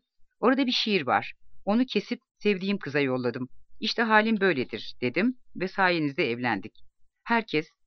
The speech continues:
bastı kahkahayı. Hıfzı bir süre önce Paris'te sosyalist bir kızla tanışmıştı. Kız Hıfzı'nın Türk olduğunu öğrenince, "Ben bir tek Türk biliyorum, o da Nazım Hikmet." demişti.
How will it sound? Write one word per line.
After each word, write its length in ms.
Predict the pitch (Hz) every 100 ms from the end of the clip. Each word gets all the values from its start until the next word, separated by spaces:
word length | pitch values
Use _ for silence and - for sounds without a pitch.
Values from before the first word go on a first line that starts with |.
| _
bastı 280 | 165 156 -
kahkahayı. 640 | - 123 - 123 101 98 - _ _ _ _ _ - - _ _ _ - - - - - - - _
Hıfzı 260 | 254 - 269
bir 120 | 311
süre 280 | - 175 123
önce 400 | 101 - 196 294 - _ _
Paris'te 440 | 240 240 165 -
sosyalist 540 | 196 - - 214 233 -
bir 100 | 165
kızla 280 | 160 123 117
tanışmıştı. 680 | 127 120 - 120 - 123 - - - -
Kız 200 | 240 262 -
Hıfzı'nın 400 | - 220 - 220
Türk 240 | 220 240 -
olduğunu 280 | 143 143
öğrenince, 640 | 127 135 131 131 127 202 240 _ - -
"Ben 260 | 185 240 240
bir 160 | 269 254
tek 220 | 185 -
Türk 240 | 180 -
biliyorum, 440 | 151 139 135 180 220 _ _
o 120 | - 214
da 140 | 233
Nazım 320 | 208 202 190
Hikmet." 400 | 196 - 156 -
demişti. 480 | 120 110 - - 104